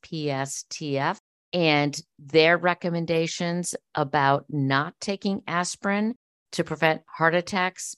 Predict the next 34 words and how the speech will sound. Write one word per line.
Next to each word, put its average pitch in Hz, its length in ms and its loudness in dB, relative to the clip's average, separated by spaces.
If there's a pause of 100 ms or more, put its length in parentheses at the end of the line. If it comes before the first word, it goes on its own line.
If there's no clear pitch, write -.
because 147 840 -8 (300)
now 160 240 2
we 165 100 2
have 147 180 -2
so 160 260 2
many 156 500 0
more 151 260 0
sophisticated 147 760 -4
tools 185 500 -4 (340)
that 147 360 4
perhaps - 360 -4
a 135 60 -6
statin 165 520 0
is 196 160 -4
better. 196 460 0 (320)
So - 180 2
I 180 100 8
try 240 360 0
to 240 100 -2
stay 190 320 -4
on 170 160 2
top 156 480 -4
of 139 480 0 (220)
the 143 160 2
research 156 840 -2 (340)
that 151 220 0 (160)
guides 196 560 2
us 143 500 -2 (340)
as 156 340 0
to 156 320 -4
how 170 260 2
to 208 100 0
stay 190 320 -2
healthy. 135 540 -4